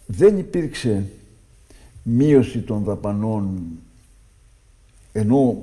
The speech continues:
μπορεί να κάνουμε οικονομία σε άλλα πράγματα, δεν κάναμε οικονομία στην καθαριότητα. Η καθαριότητα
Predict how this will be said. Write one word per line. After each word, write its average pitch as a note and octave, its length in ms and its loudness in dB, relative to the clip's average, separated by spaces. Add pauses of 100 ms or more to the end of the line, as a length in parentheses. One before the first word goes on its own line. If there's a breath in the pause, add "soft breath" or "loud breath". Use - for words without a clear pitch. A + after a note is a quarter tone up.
(100)
μπορεί A#2 220 4
να A2+ 360 0 (440 loud breath)
κάνουμε B2+ 260 2
οικονομία B2 540 2
σε B2 200 0
άλλα C3+ 260 2
πράγματα, B2 720 -6 (480 soft breath)
δεν D#3+ 200 -2
κάναμε A#2 320 0
οικονομία F#2+ 520 -6
στην G2 180 -10
καθαριότητα. G2+ 840 -10 (180)
Η B2 40 -10
καθαριότητα D3 880 -4